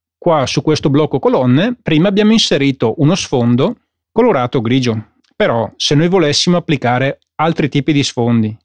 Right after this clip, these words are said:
come ad esempio un'immagine, ora siamo un po' limitati, perché, ad esempio, abbiamo potuto inserire qua un'immagine di sfondo con del testo, però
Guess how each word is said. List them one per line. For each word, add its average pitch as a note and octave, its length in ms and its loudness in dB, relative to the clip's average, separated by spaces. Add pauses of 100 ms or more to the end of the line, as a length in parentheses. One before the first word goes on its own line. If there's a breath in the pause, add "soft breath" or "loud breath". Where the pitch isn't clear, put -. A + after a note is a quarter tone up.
come D#3+ 240 0
ad C#3 80 -4
esempio B2+ 460 0
un'immagine, C3+ 720 0
ora D3+ 180 0
siamo F#3 220 0
un F#3 100 0
po' B2+ 100 0
limitati, A#2 760 -2
perché, A#2 500 -4 (100)
ad B2 160 -6
esempio, B2 420 0
abbiamo A#2+ 240 0
potuto B2 260 -4
inserire B2+ 460 -2
qua B2 340 -2 (100)
un'immagine B2 540 2
di A#2 120 -2
sfondo B2 500 0
con A#2 180 -2
del F#3 160 0
testo, E3 600 -4 (280)
però B2 400 -2